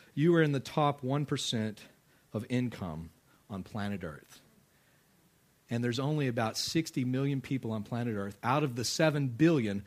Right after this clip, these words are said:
that make more money than you. Richer than you thought, maybe. If you only make forty thousand dollars a year, you're still in the top three percent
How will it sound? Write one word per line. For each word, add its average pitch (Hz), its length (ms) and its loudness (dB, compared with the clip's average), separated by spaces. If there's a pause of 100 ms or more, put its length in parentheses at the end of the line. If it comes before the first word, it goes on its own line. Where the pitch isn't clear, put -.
(180)
that 107 140 -6
make 113 220 -2
more 117 180 -2
money 113 280 0
than 107 180 -2
you. 98 260 -2 (3000)
Richer 92 240 -6
than 87 160 -8
you 87 60 -8
thought, 147 260 -10
maybe. 85 240 -16 (1500)
If 139 160 2
you 220 120 6
only 214 180 6
make 190 220 8
forty 285 360 6
thousand 131 380 6
dollars 110 380 4
a 117 40 0
year, 123 240 6
you're 190 160 8
still 247 460 8
in 185 140 2
the 185 80 6
top 214 420 4
three 254 240 6
percent 180 520 4